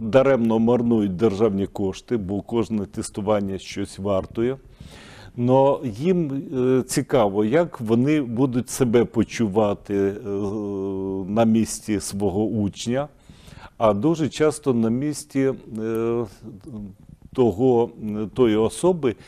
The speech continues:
які вони готують як репетитори. Бо,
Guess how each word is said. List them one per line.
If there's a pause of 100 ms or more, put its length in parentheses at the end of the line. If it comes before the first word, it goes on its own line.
(460)
які
вони
готують
як
репетитори. (920)
Бо,